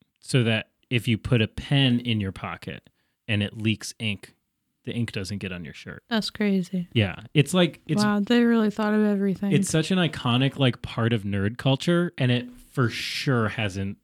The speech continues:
Speaker 1: been important to anybody's life in decades.
Speaker 2: Wow.
Speaker 1: Like, it's literally just,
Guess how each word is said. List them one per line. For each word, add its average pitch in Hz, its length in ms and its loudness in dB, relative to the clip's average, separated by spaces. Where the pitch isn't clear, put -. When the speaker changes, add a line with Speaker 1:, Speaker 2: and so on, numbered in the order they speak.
Speaker 1:
been 104 360 0
important 104 600 -4
to - 200 -6
anybody's 101 580 -2
life - 440 -14
in 104 300 2
decades. - 800 -10
Speaker 2:
Wow. 196 480 -2
Speaker 1:
Like, 117 180 4
it's - 220 -4
literally 139 500 2
just, 123 260 -4